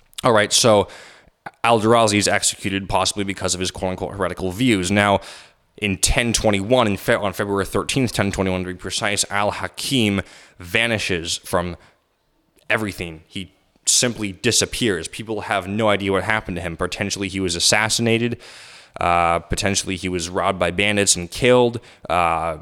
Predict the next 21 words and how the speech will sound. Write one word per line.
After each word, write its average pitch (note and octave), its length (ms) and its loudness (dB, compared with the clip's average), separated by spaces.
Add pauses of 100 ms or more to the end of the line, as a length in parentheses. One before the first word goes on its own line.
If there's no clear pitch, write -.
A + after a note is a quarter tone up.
historians G#2+ 640 0
have G2 200 -2
no A2+ 200 2
way G#2 180 4
of F#2+ 260 0
placing G#2+ 320 0
a F#2+ 40 -4
finger G2 360 -6
on F#2 140 -6
the F#2+ 100 -4
actual F#2 360 -4
cause C3+ 400 2
of G#2 80 0
this F#2+ 160 0
disappearance, F2+ 540 -2
but - 140 -10
according G#2 320 -4
to F#2+ 80 -6
the F#2+ 100 -6
Druze, B2 580 4 (580)
he - 160 -2